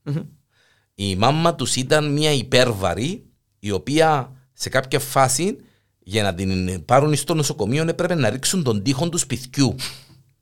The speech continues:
Speaker 2: για να την βγάλουν έξω και να την πάρουν. Παλιά ταινία,
Speaker 1: Ναι.
Speaker 2: και ο, ο Λεωνάρντο, πε-, μιτσής, πολλά μιτσής,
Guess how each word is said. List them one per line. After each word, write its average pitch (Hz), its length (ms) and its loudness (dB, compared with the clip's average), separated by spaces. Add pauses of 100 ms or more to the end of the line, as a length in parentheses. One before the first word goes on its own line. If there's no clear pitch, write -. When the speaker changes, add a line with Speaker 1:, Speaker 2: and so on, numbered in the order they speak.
(240)
Speaker 2:
για 107 180 -2
να 104 80 2
την 95 160 0
βγάλουν 110 420 2
έξω 101 380 -2
και 101 120 -8
να 95 100 -4
την 85 140 -8
πάρουν. 78 340 -6 (340)
Παλιά 95 420 0
ταινία, 107 600 0
Speaker 1:
Ναι. - 80 -18 (240)
Speaker 2:
και - 140 -2
ο, 104 300 2
ο 87 220 -4
Λεωνάρντο, 117 840 -2 (260)
πε-, 113 220 -4
μιτσής, 139 800 2
πολλά 165 280 4
μιτσής, 143 400 0